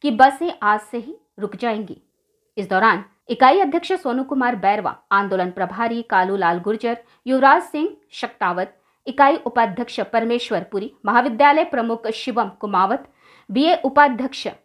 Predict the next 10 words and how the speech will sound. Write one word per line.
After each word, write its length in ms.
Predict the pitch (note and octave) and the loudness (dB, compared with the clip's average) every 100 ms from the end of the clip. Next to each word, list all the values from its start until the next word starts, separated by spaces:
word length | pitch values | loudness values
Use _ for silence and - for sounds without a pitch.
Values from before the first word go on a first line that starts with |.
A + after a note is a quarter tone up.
| _ | _
जगदीश 440 | E3 F#3 F#3 B3 - | -14 -12 -6 -6 -4
कामड़, 360 | - F#3+ F#3 - - | -2 0 0 -4 -4
इकाई 340 | A3 A#3 C#4 B3 | 4 4 4 -2
उपाध्यक्ष 520 | A3+ A3+ G3+ B3 - | -2 -2 -2 -6 0
रानू 400 | B3+ G#3+ G3 G3+ | 0 2 0 -2
जाट, 340 | G3+ G3+ A#3 - | -2 -2 -2 -6
इकाई 300 | A3+ C4+ C#4+ | 0 4 4
सदस्य 420 | E4+ C4+ C#4 D#4+ D#4+ | 2 0 -2 -2 -6
श्याम 400 | - A3+ G#3+ G3 | 0 2 2 -2
भोई, 340 | F3 A3+ A3+ | -2 -2 -4